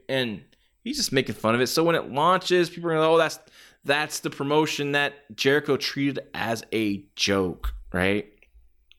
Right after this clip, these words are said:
So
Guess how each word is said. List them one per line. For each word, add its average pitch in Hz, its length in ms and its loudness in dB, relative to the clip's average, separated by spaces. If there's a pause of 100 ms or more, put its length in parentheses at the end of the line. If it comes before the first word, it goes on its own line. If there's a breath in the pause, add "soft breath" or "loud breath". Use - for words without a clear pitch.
(2500)
So 90 460 0